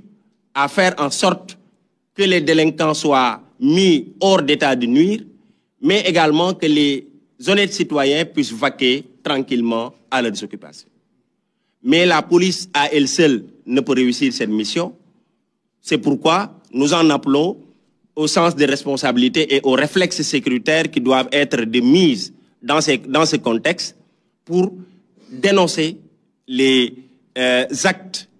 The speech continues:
qui semblent poser des questions de sécurité dans les quartiers à la police pour qu'on puisse intervenir et faire le travail de sorte à les mettre hors d'état, d'état de nuire. Donc, encore une fois,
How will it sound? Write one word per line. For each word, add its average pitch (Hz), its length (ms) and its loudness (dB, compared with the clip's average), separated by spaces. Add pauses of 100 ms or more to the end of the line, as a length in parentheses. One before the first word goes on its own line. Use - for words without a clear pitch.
(120)
qui 143 480 -6
semblent 156 580 0 (800)
poser 185 340 2
des 156 140 -2
questions 156 280 -2
de 127 80 -4
sécurité 120 680 -2 (320)
dans 165 180 0
les 165 160 2
quartiers 131 480 -4 (540)
à 139 80 0
la 131 100 2
police 123 360 -2
pour 127 220 -4
qu'on 120 180 -2
puisse 127 380 -4
intervenir 120 720 0 (340)
et 117 100 -4
faire 120 400 -2 (260)
le 120 180 -4
travail 117 420 0
de 107 100 -4
sorte 127 340 -2
à 113 120 -2
les 110 140 0
mettre 113 380 -2
hors 110 160 -6
d'état, 101 400 -6 (400)
d'état 104 260 -8
de 92 100 -8
nuire. 92 260 -6 (560)
Donc, 117 260 -6
encore 175 260 4
une 175 80 4
fois, 165 440 -2